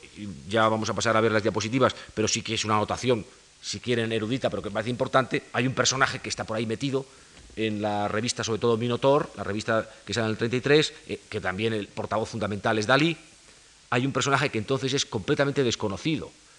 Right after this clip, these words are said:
y que lo fue hasta los años sesenta, hasta el punto que cuando se hablaba con Dalí, en, eh, antes de esta fecha, realmente, antes de casi realmente perdiera,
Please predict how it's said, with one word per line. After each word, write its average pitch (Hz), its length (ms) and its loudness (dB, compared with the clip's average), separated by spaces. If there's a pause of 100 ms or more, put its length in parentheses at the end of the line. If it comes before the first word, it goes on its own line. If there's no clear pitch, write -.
(160)
y 113 80 -6
que 107 120 -4
lo 98 100 0
fue 139 180 4
hasta 123 140 0
los 98 100 -4
años 120 180 -2
sesenta, 113 460 0 (280)
hasta 92 180 -4
el 95 80 -2
punto 127 340 -2
que 107 160 -4
cuando 101 240 -6
se 92 140 -6
hablaba 110 240 2
con 113 140 -2
Dalí, 120 260 0 (1000)
en, 92 400 -6
eh, 90 360 -12
antes 110 240 -2
de 113 40 0
esta 104 140 -4
fecha, 139 240 0
realmente, 85 480 -4
antes 98 240 -8
de 87 80 -6
casi 90 260 -4
realmente 90 440 -4
perdiera, 92 440 -4